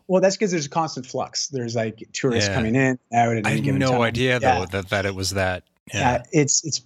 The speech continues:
Speaker 1: pretty jammed, man. And, uh, but it doesn't feel that way, uh, especially in the areas
Speaker 2: Yeah.
Speaker 1: where we live, but there's parts of it where there's some bigger city life. And yeah, it's busy, man. It's really busy. But, uh, we fell in love with the place and, and the people and the food and just the, the culture and, and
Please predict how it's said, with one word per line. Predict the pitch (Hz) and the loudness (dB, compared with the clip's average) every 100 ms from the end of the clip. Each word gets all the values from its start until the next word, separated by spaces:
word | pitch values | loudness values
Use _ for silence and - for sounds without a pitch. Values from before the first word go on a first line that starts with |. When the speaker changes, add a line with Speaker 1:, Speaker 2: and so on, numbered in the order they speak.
| _ | _
Speaker 1:
pretty | - 175 | 2 2
jammed, | 151 143 156 120 | 4 2 2 0
man. | 107 104 127 127 | -2 -2 -2 2
And, | 127 127 123 123 | 4 4 4 4
uh, | 127 123 123 123 117 - _ _ _ _ 156 | 4 4 4 2 0 -10 _ _ _ _ -10
but | 196 190 196 | 0 2 2
it | 160 | 2
doesn't | 185 180 | 2 2
feel | - 147 147 | 2 2 4
that | 165 165 | 4 2
way, | 170 226 254 - | -2 -2 -6 -6
uh, | |
especially | 131 127 143 143 | -4 -2 -2 0
in | 127 | 0
the | |
areas | 120 120 | 0 0
Speaker 2:
Yeah. | 107 | 0
Speaker 1:
where | 107 | 0
we | 120 | 2
live, | 156 170 | 2 0
but | 120 | -2
there's | 113 | -4
parts | 113 - 110 - | -2 0 0 0
of | 104 | -4
it | 101 | -2
where | 110 | -2
there's | 107 | -2
some | 110 | 0
bigger | 104 101 | 0 0
city | - 101 98 | 0 0 0
life. | 95 101 - | 0 0 0
And | 101 | 0
yeah, | 92 135 | 2 0
it's | 113 | 0
busy, | - 123 107 | 2 4 4
man. | 95 101 | 0 -4
It's | - - | -2 2
really | 113 | 4
busy. | 113 101 95 | 4 2 4
But, | 127 139 - - - - | 4 4 0 -6 -6 2
uh, | 131 135 135 131 - _ _ _ _ 156 | 4 6 4 2 -2 _ _ _ _ 2
we | 156 | 4
fell | - 180 | 4 2
in | 170 | 2
love | 170 | 0
with | 185 | -2
the | |
place | - 107 98 98 - - | -6 -4 -4 -8 -14 -8
and, | 117 110 | -4 -2
and | 123 107 | 0 0
the | |
people | 104 135 131 110 107 | 2 2 2 0 0
and | 101 104 | -4 -4
the | - - - | -6 -4 2
food | 151 143 127 117 113 104 | 4 6 6 4 2 -2
and | 104 110 | -4 -2
just | 113 - - | -2 -2 -2
the, | 107 | -4
the | - - | -4 -8
culture | - 135 139 - 139 123 113 | 2 4 4 2 2 4 2
and, | 107 107 104 | 2 0 -2
and | 110 107 101 - | -2 0 -2 -4